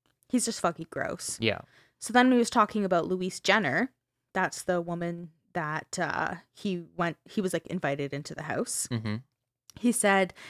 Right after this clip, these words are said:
Speaker 1: that she was an acquaintance of his, and since he was just in the area of her home,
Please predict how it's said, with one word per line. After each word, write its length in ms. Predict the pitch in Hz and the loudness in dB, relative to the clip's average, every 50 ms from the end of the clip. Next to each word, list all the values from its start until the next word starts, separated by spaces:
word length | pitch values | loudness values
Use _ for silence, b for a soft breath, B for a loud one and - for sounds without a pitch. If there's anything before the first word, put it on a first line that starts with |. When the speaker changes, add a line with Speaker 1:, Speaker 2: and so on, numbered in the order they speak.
| B B B B | B B B B
Speaker 1:
that 260 | - 190 185 175 156 | 4 4 4 4 4
she 180 | - - - 202 | 2 0 0 2
was 160 | 180 190 185 | 2 2 0
an 80 | 190 180 | 0 -2
acquaintance 520 | 165 - - 214 226 - 226 202 175 - | -4 -2 0 0 0 2 0 -4 -4 -4
of 140 | 175 165 - | -6 -6 -4
his, 480 | 165 175 156 160 170 220 233 - - - b b b b b | -2 -2 -2 0 0 -2 -2 -4 -6 -6 b b b b b
and 140 | 202 208 - | -2 0 0
since 260 | - 226 190 - - | 0 -2 -4 -4 -2
he 140 | - 240 226 | 0 2 2
was 200 | 233 269 - - | 2 0 0 0
just 340 | - 330 403 - - - - _ | 2 2 2 2 -2 -6 -2 _
in 220 | - 240 226 233 | 6 6 6 6
the 160 | 220 208 175 - | 6 4 2 -2
area 680 | - 170 165 185 220 220 170 156 - - 170 196 240 170 _ _ _ _ b b b b b b b b | -4 -6 -4 -2 0 0 0 -2 -2 0 0 0 0 -2 _ _ _ _ b b b b b b b b
of 180 | 202 196 185 - | 2 2 2 2
her 140 | - 190 | -2 -4
home, 560 | 185 - - 214 196 - - - - 254 285 | -2 0 0 0 0 0 -4 -8 -8 -8 -8